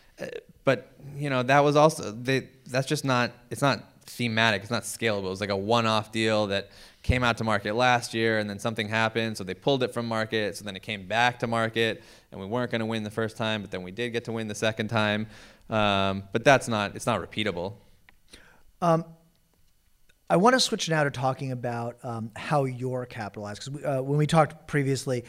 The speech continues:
Speaker 2: um, you, you've raised three of these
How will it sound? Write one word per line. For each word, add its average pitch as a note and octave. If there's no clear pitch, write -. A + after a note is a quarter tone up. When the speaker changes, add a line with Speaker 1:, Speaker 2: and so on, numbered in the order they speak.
Speaker 2:
um, C3+
you, E3+
you've D#3
raised D#3+
three E3+
of C3
these B2+